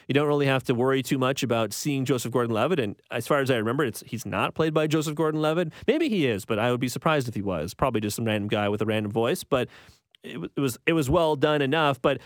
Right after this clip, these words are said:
it was with The Rock and, uh, uh, well, certainly a, a number of other people as well. But Ray Stevenson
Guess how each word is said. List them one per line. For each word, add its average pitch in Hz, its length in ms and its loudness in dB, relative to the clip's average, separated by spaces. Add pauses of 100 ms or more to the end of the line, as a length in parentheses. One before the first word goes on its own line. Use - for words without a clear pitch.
(140)
it 180 100 2
was 175 100 2
with 175 120 0
The 147 80 4
Rock 147 580 2 (460)
and, 127 600 2
uh, 120 600 2 (1400)
uh, 120 200 2
well, 127 100 0
certainly 151 420 2
a, 139 180 0
a 147 80 2
number 165 220 2
of 151 40 0
other 151 120 0
people 143 240 0
as 113 160 -2
well. 123 420 2 (380)
But 131 280 4 (960)
Ray 160 260 4
Stevenson 202 720 2